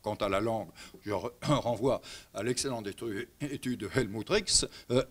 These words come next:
qui date déjà d'un certain temps, qui montre que c'est de l'étrusque, mais c'est plutôt ce qu'on appelle un langage étruscoïde, avec des traits quand même, <clears throat> quand même particuliers. Donc là, c'est une réflexion a posteriori. On vi-,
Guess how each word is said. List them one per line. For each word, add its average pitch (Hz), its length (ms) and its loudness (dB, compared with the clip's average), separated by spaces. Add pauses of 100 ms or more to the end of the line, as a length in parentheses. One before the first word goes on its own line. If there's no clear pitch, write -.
(120)
qui 123 160 0
date 131 180 2
déjà 110 280 0
d'un 95 160 -10
certain 98 340 -6
temps, 214 240 -2
qui 139 140 2
montre 139 240 2
que 127 100 2
c'est 113 140 2
de 87 60 -8
l'étrusque, 165 420 -2
mais 131 80 -4
c'est 104 140 2
plutôt 165 340 2
ce - 60 0
qu'on 113 120 -6
appelle 127 300 0
un 98 100 -2
langage 98 340 -2
étruscoïde, 139 840 0 (280)
avec 117 260 2
des 98 160 0
traits - 360 2 (140)
quand 98 140 4
même, 151 320 4 (120)
<clears throat> 120 420 4
quand 110 120 -2
même 131 180 2
particuliers. - 580 -10 (360)
Donc 156 240 4
là, 175 340 10
c'est - 220 6
une 165 100 6
réflexion 139 560 4
a 98 80 2
posteriori. 120 800 -4 (380)
On 165 160 6
vi-, 165 160 2